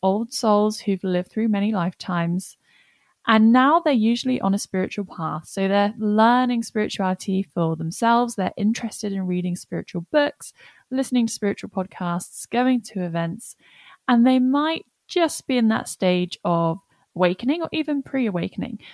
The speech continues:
but they have a spiritual inclination and they definitely probably feel a little bit different to the rest of the world.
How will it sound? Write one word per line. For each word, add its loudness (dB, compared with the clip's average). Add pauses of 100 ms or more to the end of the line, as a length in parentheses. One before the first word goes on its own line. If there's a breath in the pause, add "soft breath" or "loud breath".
(140 loud breath)
but 2
they 6
have 2
a -2
spiritual -4
inclination -2
and 2
they 0
definitely -2
probably -2
feel 2
a 2
little 0
bit -2
different -4
to -2 (280 soft breath)
the -2
rest -2
of -14
the -4
world. 0